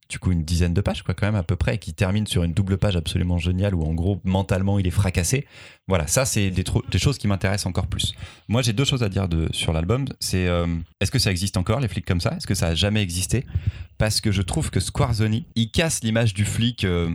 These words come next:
en tout cas de l'image, euh, bah, très, euh, casse-cou, euh,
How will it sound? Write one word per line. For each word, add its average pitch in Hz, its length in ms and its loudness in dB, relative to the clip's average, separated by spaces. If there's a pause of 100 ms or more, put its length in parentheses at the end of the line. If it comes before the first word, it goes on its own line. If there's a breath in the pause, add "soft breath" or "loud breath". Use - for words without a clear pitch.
en - 100 -4
tout - 140 -2
cas 120 100 2
de 95 80 -4
l'image, 92 340 0
euh, 87 140 2 (460 loud breath)
bah, 85 140 2
très, 101 280 2
euh, 80 480 0 (160)
casse-cou, 110 680 0
euh, 87 300 0